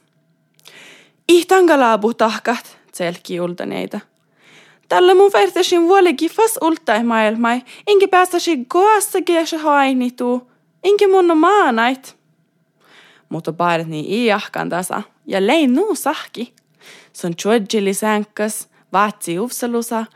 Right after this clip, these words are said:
ja valtti puntsi eer raikkis. Kodan lei tahkan, te kuulai shoava, ja te oin niinku ultaneita jafkihi räikkitsada. Paari niin kähtseli tolle sukitta, mutta lei pääre mannit.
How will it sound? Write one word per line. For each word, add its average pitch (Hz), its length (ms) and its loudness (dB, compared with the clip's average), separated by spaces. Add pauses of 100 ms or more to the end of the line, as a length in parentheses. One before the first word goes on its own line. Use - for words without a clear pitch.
(220)
ja 190 140 -2
valtti 196 440 0
puntsi 190 520 -6
eer 180 160 -6 (120)
raikkis. 170 560 -10 (1300)
Kodan 202 340 2
lei 202 140 2
tahkan, 190 540 -4 (380)
te 190 100 -8
kuulai 175 380 -6
shoava, 190 680 -4 (640)
ja 240 120 -4
te 247 180 0
oin 247 340 0
niinku 240 260 -4
ultaneita 233 840 -4
jafkihi 226 880 -4
räikkitsada. 208 800 -6 (1120)
Paari 294 240 4
niin 285 180 4
kähtseli 277 560 -2
tolle 277 320 2
sukitta, 254 640 -4 (320)
mutta 349 260 0
lei 359 140 4
pääre 359 400 4
mannit. 302 640 2